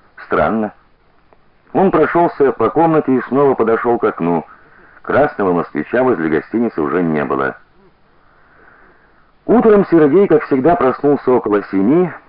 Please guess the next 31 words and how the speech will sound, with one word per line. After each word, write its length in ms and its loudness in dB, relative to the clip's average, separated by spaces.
без 200 0
всяких 360 -2
усилий 680 -2
сделал 300 0
зарядку, 600 0
легкая 420 2
рана 240 2
в 80 -8
боку, 420 -6
почти 300 -4
царапина, 600 -4
ему 200 0
не 100 0
мешало. 560 -4
Потом 320 2
принял 360 2
душ. 360 0
Когда 280 2
он 140 4
вышел 340 2
из 80 0
ванны, 320 2
то 120 2
неожиданно 640 2
увидел 480 2
из-под 560 -4
двери 440 0
высовывавшийся 960 0
белый 400 2
уголок 360 2
записки. 680 -6